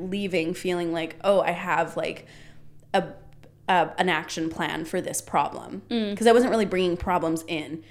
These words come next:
Speaker 1: It was more so, like, I didn't even know what my problems were.
Speaker 2: Yeah, for
Speaker 1: I,
Speaker 2: sure.
Speaker 1: I didn't even, I don't even know that I felt like I had a problem, really, with anything.
Speaker 2: So then what was it that kind of, like, led you to make the decision to go to therapy
Speaker 1: You
Speaker 2: finally?
Speaker 1: forced me.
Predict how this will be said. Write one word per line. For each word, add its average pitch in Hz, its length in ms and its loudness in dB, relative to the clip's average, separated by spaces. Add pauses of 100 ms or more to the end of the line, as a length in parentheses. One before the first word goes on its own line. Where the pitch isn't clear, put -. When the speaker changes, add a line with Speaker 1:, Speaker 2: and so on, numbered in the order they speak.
(140)
Speaker 1:
It 196 80 4
was 185 160 2
more 180 160 2
so, 180 200 2
like, 151 340 2 (720)
I 233 80 6
didn't 311 120 10
even 320 140 8
know 233 80 6
what 214 100 6
my 196 100 2
problems 180 320 0
were. 185 320 0 (260)
Speaker 2:
Yeah, 196 340 0 (100)
for 208 100 -2
Speaker 1:
I, 247 40 10
Speaker 2:
sure. 190 160 0
Speaker 1:
I 202 120 4
didn't 339 160 6
even, 349 160 8
I 269 80 2
don't 440 140 4
even 269 160 4
know 220 100 6
that 208 120 6
I 175 40 6
felt 180 200 0
like 180 120 -2
I 156 40 -4
had 214 260 -2
a 208 40 0
problem, - 400 -2
really, 85 380 -8 (220)
with 185 140 -2
anything. 120 600 -6
Speaker 2:
So - 280 2
then 247 260 4
what 226 220 4
was 240 160 2
it 220 160 2
that 208 140 0
kind 196 260 0
of, 175 80 -4
like, 170 220 -4
led 175 280 -4
you 175 120 -4
to 180 120 -8
make 165 220 -4
the 156 60 -6
decision 165 420 -4
to 170 200 -6
go 170 300 0
to 214 160 -6
therapy - 320 -8
Speaker 1:
You - 60 -8
Speaker 2:
finally? 226 200 0
Speaker 1:
forced 196 320 4
me. 190 300 -4